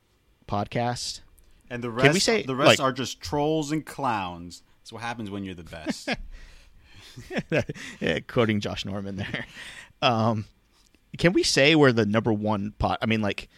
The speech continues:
Speaker 1: anybody could say they're number one. It's like, okay, according to who?
Speaker 2: My mom.
Speaker 1: You know, like,
Speaker 2: Yeah, I got you.
Speaker 1: yeah, exactly, exactly. Like, so we could say, like,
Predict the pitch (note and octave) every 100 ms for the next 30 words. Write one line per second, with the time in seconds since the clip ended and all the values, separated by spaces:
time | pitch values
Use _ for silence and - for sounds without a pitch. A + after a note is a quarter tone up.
0 | _ _ F3+ A3+ F#3+ A#2 B2+ A2+ G2+ G2+
1 | G2+ F#2 F#2+ A2+ F#2 F#2+ - F2 - G#2+
2 | F#2+ G#2 - G#2 G2+ G2+ D#3 A#2 - F2+
3 | E2+ F#2+ F2 A#2 - G2 F#2 - A2+ G#2
4 | - F2+ G#2+ D#3+ G#2+ C3+ D#3 F#2+ F2 -
5 | C3+ D3 F#3 B2 F2+ F#2+ - C3+ D3 -
6 | C#3 B2+ G2 -